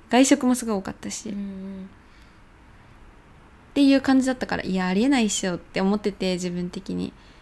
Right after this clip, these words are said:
Speaker 1: で、ちょうどその次の年にコロナになって、で、自粛期間中に、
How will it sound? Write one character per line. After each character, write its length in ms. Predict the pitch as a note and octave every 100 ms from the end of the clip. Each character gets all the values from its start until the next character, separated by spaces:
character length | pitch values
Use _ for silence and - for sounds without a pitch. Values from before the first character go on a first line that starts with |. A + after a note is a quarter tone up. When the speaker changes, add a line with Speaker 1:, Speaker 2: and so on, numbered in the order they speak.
| -
Speaker 1:
で、 100 | C4
ち 120 | E4
ょ 140 | E4+
う 20 | E4
ど 100 | E4
そ 140 | D#4+
の 180 | C#4+ D#4
次 300 | D4+ C4+ D4+
の 120 | B3
年 300 | A3 G3 G3
に 380 | F#3 F#3 E3+ - - - - - -
コ 100 | -
ロ 100 | A3+
ナ 120 | F#3+ F3
に 80 |
な 80 | E3+
っ 20 |
て、 460 | E3+ - - - - - - - - - - - - - -
で、 260 | B3 B3 A3+
自 180 | G#3
粛 320 | G#3+ - - B3+
期 160 | -
間 260 | - C4 B3+
中 280 | - C4 C4
に、 440 | D4+ G4 G#3+ -